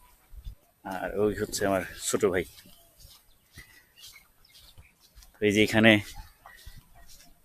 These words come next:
অনেকেই ওনাদের যারা স্টাফ আছে সবজি বাগান করে, আমরা একটু বাগানটা দেখি এখানে কি কি সবজি আছে।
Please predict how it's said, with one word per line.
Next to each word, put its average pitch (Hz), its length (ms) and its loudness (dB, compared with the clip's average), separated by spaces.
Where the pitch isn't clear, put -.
অনেকেই 107 420 8
ওনাদের 104 300 8
যারা 104 240 12
স্টাফ 107 340 10
আছে 101 240 6
সবজি 110 340 6
বাগান 104 280 12
করে, 101 240 6
আমরা 101 200 8
একটু 98 160 4
বাগানটা 104 460 10
দেখি 98 440 4
এখানে 110 220 6
কি - 140 -4
কি 127 80 6
সবজি 113 400 12
আছে। - 200 8